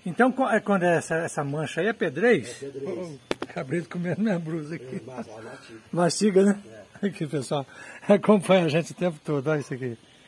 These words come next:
Speaker 1: Tá mastigando a blusa aqui, a camiseta. Aí, ó.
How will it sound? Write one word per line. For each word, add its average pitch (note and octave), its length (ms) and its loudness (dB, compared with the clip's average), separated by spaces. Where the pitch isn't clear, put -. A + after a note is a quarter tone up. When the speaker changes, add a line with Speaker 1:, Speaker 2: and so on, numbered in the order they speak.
Speaker 1:
Tá D#3 100 -2
mastigando D3+ 540 -2
a D3 80 2
blusa C3 400 2
aqui, B2 180 -2
a A#2 80 -2
camiseta. A#2+ 640 -2
Aí, B2 100 -4
ó. G#2 120 -2